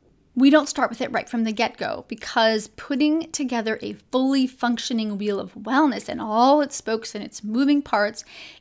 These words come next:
it's just too overwhelming in the beginning stages. In the beginning stages, we pare down.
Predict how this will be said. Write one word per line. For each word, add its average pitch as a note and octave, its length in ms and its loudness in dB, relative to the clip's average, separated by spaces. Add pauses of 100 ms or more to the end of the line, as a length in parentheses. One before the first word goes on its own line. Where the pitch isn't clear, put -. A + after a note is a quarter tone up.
it's - 220 -4
just D#4 240 -6
too F4 220 0
overwhelming G#3+ 680 -2
in A3+ 120 -6
the G#3+ 80 -6
beginning G3+ 360 -6
stages. - 500 -8
In - 120 -10
the G#3 60 -8
beginning C4 400 -4
stages, A#3+ 440 -2
we C4 140 2
pare A#3+ 300 -2
down. G#3 400 -4